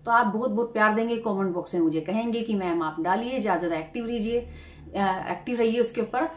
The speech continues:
तो मैं यहाँ पे भी आपके लिए बहुत ज़्यादा active रहूँगी,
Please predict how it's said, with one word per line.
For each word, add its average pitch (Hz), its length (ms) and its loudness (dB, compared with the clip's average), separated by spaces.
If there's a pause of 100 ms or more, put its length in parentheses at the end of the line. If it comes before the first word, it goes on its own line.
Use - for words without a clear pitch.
(160)
तो 208 60 -6
मैं 190 100 0
यहाँ 170 120 0
पे 165 160 -2
भी 247 260 -2 (320)
आपके 170 500 -4
लिए 240 300 -2 (100)
बहुत 165 200 -4
ज़्यादा 139 180 -6
active 247 420 -8 (120)
रहूँगी, 147 460 -10